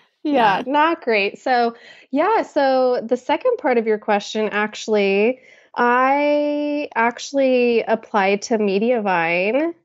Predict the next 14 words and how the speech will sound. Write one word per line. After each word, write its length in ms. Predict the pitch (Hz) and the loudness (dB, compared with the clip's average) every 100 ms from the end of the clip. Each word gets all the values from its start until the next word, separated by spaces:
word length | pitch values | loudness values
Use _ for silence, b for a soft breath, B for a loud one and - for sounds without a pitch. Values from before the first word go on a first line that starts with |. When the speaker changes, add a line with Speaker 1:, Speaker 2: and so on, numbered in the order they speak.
| _ | _
Speaker 2:
<gasps> 440 | 247 277 _ _ - | -18 -18 _ _ -2
Speaker 1:
like, 220 | 220 214 | -2 -2
two 280 | - - 254 | -8 -2 0
weeks 300 | 262 269 - | 0 -4 -4
ago 580 | 311 294 294 294 339 415 | -2 0 0 0 0 0
Speaker 2:
Oh, 140 | 330 | -2
yay. 680 | 349 370 381 392 370 339 285 262 | -2 -4 -6 -6 -6 -6 -2 0
Speaker 1:
because 220 | 254 262 | 0 0
my 160 | 254 226 | 0 -2
traffic 480 | - 185 190 233 233 | 0 -2 0 -4 -2
has 360 | 247 214 - | -6 -6 -12
just 420 | - 226 220 - | -6 -4 -4 -12
gone 280 | - 202 202 | -2 0 0
crazy 680 | 214 196 180 190 226 233 311 | -4 -4 -4 -2 0 0 -2